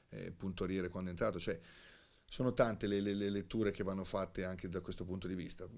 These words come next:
Questo significa che anche quello che ho chiesto ai giocatori un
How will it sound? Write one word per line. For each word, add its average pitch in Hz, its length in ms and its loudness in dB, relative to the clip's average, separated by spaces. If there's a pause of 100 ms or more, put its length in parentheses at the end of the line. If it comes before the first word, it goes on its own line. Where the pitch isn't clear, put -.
Questo 107 260 -2
significa 104 460 0
che - 180 -2
anche 92 360 -2
quello 98 240 -2
che 92 140 -6
ho 87 80 -2
chiesto 87 600 -2 (440)
ai 87 440 -4
giocatori 92 480 -2
un 90 200 -4